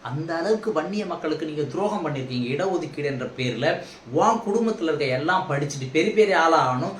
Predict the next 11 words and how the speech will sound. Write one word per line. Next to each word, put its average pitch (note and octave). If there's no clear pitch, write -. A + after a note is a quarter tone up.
மத்தவெல்லாம் G#3
இங்க F#3
அடிச்சுக்கிட்டு F#3
சண்டை G#3
போட்டுக்கிட்டு D#3+
நீ F3
அவனை G3+
அடி E3+
இவனை G3
அடின்னு E3
சொல்லிட்டு C#3